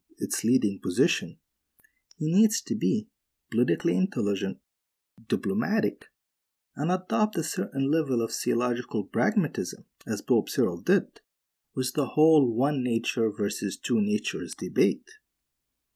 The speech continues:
Not to mention, a continuation of imperial policy would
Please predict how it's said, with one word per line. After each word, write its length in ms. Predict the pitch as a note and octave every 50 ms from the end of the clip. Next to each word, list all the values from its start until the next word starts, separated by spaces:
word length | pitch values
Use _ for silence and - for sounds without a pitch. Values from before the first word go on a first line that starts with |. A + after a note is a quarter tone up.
| _ _ _ _ _ _ _ _ _ _ _ _ _ _ _ _ _ -
Not 300 | D#3 G3 A#3+ C4+ C#4 - -
to 60 | -
mention, 520 | B2+ A#2 - - - - - F#3+ G3 - - _ _ _ _ _ _ _ _ _ -
a 60 | - -
continuation 840 | - - B2 A#2+ - A#2+ B2 B2+ C3 C#3 F#3 A#3+ A#3+ - - B2+
of 100 | A#2 A#2+ -
imperial 480 | A#2+ A2+ G#2+ - C#3 D3 D#3 D3 B2+ G#3
policy 560 | - - A#2 D#3+ D#3+ - - - - - - _
would 180 | - G#2 -